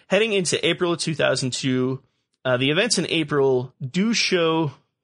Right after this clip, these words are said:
positive signs in terms of bolstering the roster, as Chancellor has him trying to do. They draft six-foot-five Tennessee center Michelle Snow,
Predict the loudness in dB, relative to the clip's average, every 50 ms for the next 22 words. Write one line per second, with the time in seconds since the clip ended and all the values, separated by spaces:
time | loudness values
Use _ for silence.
0 | _ _ -14 -10 -6 -2 0 0 0 0 0 0 -2 0 0 0 2 2 0 0
1 | -2 -2 -2 -2 0 0 0 0 0 -2 -2 -2 -2 -2 0 0 0 2 2 2
2 | 2 2 0 0 0 0 0 0 0 0 0 0 0 0 0 -2 -2 -4 -6 -4
3 | -2 0 0 0 -2 -4 -8 -6 -6 -4 -4 -4 -2 -2 0 0 0 0 -2 -4
4 | -6 -4 -4 -2 -2 0 0 0 0 -2 -4 -6 -12 -20 -20 -20 -20 -20 -4 -2
5 | 0 0 2 2 2 2 2 2 2 0 0 0 0 0 0 0 0 0 0 0
6 | -2 -2 -2 0 0 2 2 0 2 2 2 2 2 2 2 2 0 0 0 0
7 | 2 2 2 2 0 0 -2 0 0 2 2 2 2 2 0 -2 -2